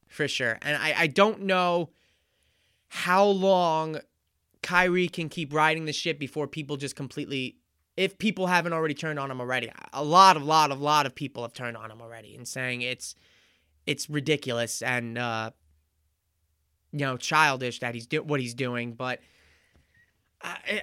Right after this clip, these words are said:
I, I see both sides, and it, it's just really, it's a, it's a delicate situation, but it's also, it, it's mind-boggling.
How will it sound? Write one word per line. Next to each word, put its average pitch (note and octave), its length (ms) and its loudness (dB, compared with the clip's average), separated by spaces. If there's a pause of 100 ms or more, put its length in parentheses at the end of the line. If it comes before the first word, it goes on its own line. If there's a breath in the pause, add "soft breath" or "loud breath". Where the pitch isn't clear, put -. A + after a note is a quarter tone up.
I, E3 160 0
I A3 80 8
see C4 320 4
both G#3+ 300 2
sides, D3 600 2
and D#3+ 140 -2
it, D3+ 120 -2
it's E3 160 -4
just E3 180 -6
really, G3 640 2 (1500)
it's F3 180 0
a, E3+ 260 6 (180)
it's E3 200 -4
a D#3+ 180 2
delicate G3 640 2 (800)
situation, F3+ 720 -2
but E3 100 2
it's D#3+ 160 -2
also, D#3 600 -2
it, D3 200 -6
it's D#3 160 -8
mind-boggling. B2 720 -2